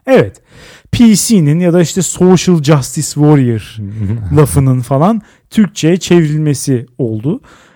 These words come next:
Speaker 1: Ee, ya her ne kadar insanların kalın derili olmasını, olması gerektiğini düşünsem de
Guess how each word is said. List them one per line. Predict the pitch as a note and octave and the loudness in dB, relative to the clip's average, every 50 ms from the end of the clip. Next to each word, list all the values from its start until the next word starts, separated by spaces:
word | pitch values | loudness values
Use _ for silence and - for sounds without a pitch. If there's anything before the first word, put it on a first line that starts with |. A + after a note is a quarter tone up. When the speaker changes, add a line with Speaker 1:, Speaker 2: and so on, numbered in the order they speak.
| _ _ _ | _ _ _
Speaker 1:
Ee, | D3+ D3 D3 D3 C#3 C3 B2 | 2 4 4 4 2 0 0
ya | C#3+ C#3 | -2 -2
her | A#2 - - - - G3 A3 A#3+ C4+ | -2 -4 -6 -4 0 0 2 2 0
ne | D#4+ D#4 | -2 -2
kadar | - A#3+ G#3+ G3+ G3 | 0 0 0 2 2
insanların | G3 G3 F3 - F#3+ G3+ G3+ G3+ G#3 A#3+ A#3 | 2 0 0 0 -2 -2 0 0 0 0 -2
kalın | - - E3 D#3+ F3 G#3 G#3+ F3 | 0 0 0 0 2 0 0 2
derili | F3 F3 E3+ F3 F3 | 2 0 2 2 0
olmasını, | F#3 F3 F3+ F3+ D3 - F#3 F3+ F#3 F#3 F#3 G3 - _ _ _ _ - | 0 0 0 -2 -2 -2 -2 -2 -2 -2 -4 -6 -10 _ _ _ _ -2
olması | E3 D3+ D#3+ E3 D#3+ - F3 | -2 0 0 0 0 -2 0
gerektiğini | C#3+ C#3 C3+ D3+ D3+ D3+ - F#3 F3 F3 | 0 2 2 2 2 0 -2 -2 -2 -2
düşünsem | E3 D3+ - F3+ E3 - A3 G#3 F3 C3+ A#2+ | -2 -2 -2 -4 -2 -2 -2 -2 -2 0 0
de | D#3+ G#3+ C4+ | 0 0 0